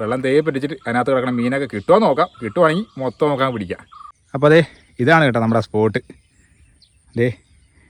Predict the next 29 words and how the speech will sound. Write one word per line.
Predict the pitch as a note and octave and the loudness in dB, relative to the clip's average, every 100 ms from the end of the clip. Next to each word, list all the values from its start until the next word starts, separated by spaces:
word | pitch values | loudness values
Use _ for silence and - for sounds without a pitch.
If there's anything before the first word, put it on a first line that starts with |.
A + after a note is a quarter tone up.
| _ _ - | _ _ -6
ഈ | A#2+ B2 | -4 4
പുഴയിൽ | C3 D3 | 6 8
നിന്നാണ് | D#3 B2+ A#2+ | 6 6 6
മീൻ | A#2+ | 4
ചാടി | A#2+ A#2 A2 | 4 2 0
കയറുന്നത്. | G2+ G2+ - _ _ _ _ _ _ _ _ _ _ _ _ _ _ _ _ | -2 -4 -10 _ _ _ _ _ _ _ _ _ _ _ _ _ _ _ _
ഇത് | C#3+ | -2
കണ്ടോ, | A#2+ | 0
ഇത് | A2+ | 0
ഇവിടെയാണ്, | A#2+ D3+ C3+ | 0 2 2
ഈ | D#3+ | 4
ഗ്യാപ്പിനകത്ത് | - C3 D#3 C#3 | 2 2 0 0
കേട്ടോ | A#2 G#2+ G#2+ | -2 -2 -6
മൊത്തം | - - B2 | -6 -2 2
മീൻ | A#2 B2 | 2 2
ഇറങ്ങി | A2+ A2+ | 0 -2
കിടക്കണേ. | G#2+ F#2 B2 _ _ _ _ _ _ _ - | -4 -6 -8 _ _ _ _ _ _ _ -8
ദേ, | B2 C#3 | -6 -2
കരക്കൊക്കെ | G#2 G#2 C3 C#3+ | -2 -2 -2 2
ചാടി | B2+ C3 | 4 4
വീണ് | D#3+ | 2
കിടക്കണുണ്ടോ? | D#3 C#3 C#3+ G2+ - - - _ _ - _ _ _ _ _ - _ - | 0 0 -4 -6 -10 -10 -12 _ _ -20 _ _ _ _ _ -20 _ -6
ഇത് | |
കണ്ടോ, | - A#2 | -2 -2
ദേ | C3 - _ _ - - _ _ _ _ _ _ _ _ _ _ _ _ _ _ - | -4 -10 _ _ -20 -20 _ _ _ _ _ _ _ _ _ _ _ _ _ _ -10
കുറുവ | C3+ C3+ E3+ - | -4 -2 -4 -6
ഇപ്പം | D#3 D3 | -6 0
ചാടി | C#3+ E3 | 0 2
വീണാ, | D#3+ | 0